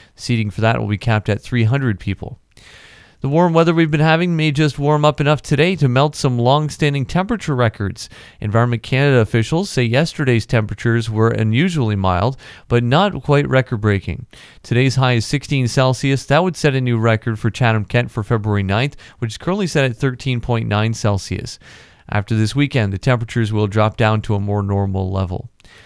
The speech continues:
The warm weather we've been having is a bonus for area golfers as well, with dozens of local residents swinging their clubs over the past couple of days.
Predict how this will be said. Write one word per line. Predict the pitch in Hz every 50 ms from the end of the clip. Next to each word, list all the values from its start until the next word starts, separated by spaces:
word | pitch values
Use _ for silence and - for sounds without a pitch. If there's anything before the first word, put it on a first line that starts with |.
| - - - - _ _ _ _ _
The | - 120
warm | 120 139 160 165 160 151
weather | 156 160 160 156
we've | 156 151 143
been | 139 135
having | 143 151 151 165 160
is | 139 123 120
a |
bonus | 107 104 127 147 170 175 -
for | - - 127
area | 123 139 151 151 143 123
golfers | 107 - 127 151 196 196 - 175 135 117 -
as | 123 117 117 107 113
well, | 113 131 156 175 170 139
with | 113 110 -
dozens | 131 151 185 175 202 190 156
of | 156 135
local | 131 135 135 131 - 143
residents | 123 123 120 110 - - 107 101 - - -
swinging | - - 120 127 123 120
their | 113 110 101
clubs | - - 120 110 101 107
over | 110 101
the | 98 95
past | - - 113 113 113 - -
couple | - 110 107 104
of | 98 87
days. | 101 101 104 113 156 180 -